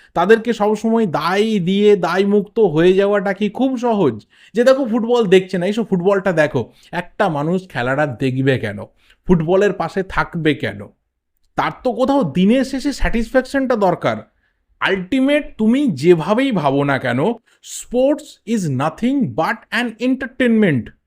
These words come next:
এটা বহু মানুষের কাছে। তাহলে সেই এন্টারটেইনমেন্টের শেষে যদি স্যাটিসফ্যাকশন না আসে, আমি তার পাশে থাকবো না। Definitely এটা বহু মানুষ না,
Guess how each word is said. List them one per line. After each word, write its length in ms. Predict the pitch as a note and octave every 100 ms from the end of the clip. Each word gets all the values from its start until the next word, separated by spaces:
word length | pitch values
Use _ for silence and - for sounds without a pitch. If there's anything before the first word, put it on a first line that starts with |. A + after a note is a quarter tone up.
| _
এটা 160 | G#3 G#3+
বহু 320 | G3+ G#3 A#3
মানুষের 440 | G#3 F#3 E3 E3
কাছে। 400 | B2 A2+ G2+ G2 _ _ _ -
তাহলে 360 | F3+ G3+ B3
সেই 280 | A#3+ A#3 A3+
এন্টারটেইনমেন্টের 1160 | - F#3+ G#3+ A#3 G#3+ - G#3 G3+ G#3+ G#3 A3 G#3+
শেষে 400 | - F3+ F#3+ E3
যদি 360 | B2 E3 F3+ G#3
স্যাটিসফ্যাকশন 760 | F3 F3+ B3 - G#3+ - G#3
না 280 | E3+ C#3 C3+
আসে, 280 | A#2 A2+ G2+ _ - -
আমি 340 | - C#3+ F3+ F#3
তার 280 | D3+ A2+
পাশে 300 | A2 B2 F#3
থাকবো 520 | F3+ A#2+ G#2+ B2+ C3+ C#3
না। 460 | C#3+ D#3+ B2 F2+ _ _ _ _ C3
Definitely 580 | F3 F3+ G3 G3 G3+ -
এটা 340 | D#3+ - G#3
বহু 420 | G3 D3 F#3+ C4+ C4+
মানুষ 380 | D#3+ D3+ C#3+
না, 220 | C3 D#3+